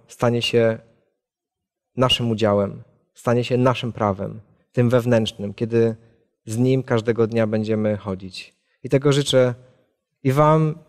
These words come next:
i sobie, i Wam, drodzy widzowie. Bardzo dziękujemy kolejny raz za to, że byliście z nami.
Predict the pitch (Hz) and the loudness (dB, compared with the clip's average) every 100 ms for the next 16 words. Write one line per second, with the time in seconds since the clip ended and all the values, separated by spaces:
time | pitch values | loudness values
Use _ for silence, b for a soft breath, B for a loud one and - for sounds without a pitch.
0 | - - 151 147 147 143 139 b b b | -14 2 2 4 4 4 0 b b b
1 | b _ 175 170 135 110 107 - - 113 | b _ 0 2 4 2 -2 -12 -10 2
2 | 123 110 113 113 113 110 _ - 117 110 | 2 4 4 4 2 -6 _ -4 0 2
3 | 101 101 101 104 _ _ _ _ _ _ | 2 0 -10 -16 _ _ _ _ _ _
4 | - - - 143 139 139 135 135 120 107 | -20 -2 2 4 2 2 0 2 4 2
5 | - 123 117 117 117 113 101 107 107 104 | 0 2 2 2 2 0 0 -8 -6 -2
6 | 107 104 b b 110 110 113 - 104 110 | 0 -2 b b -2 0 0 -2 -4 0
7 | 107 104 | 0 0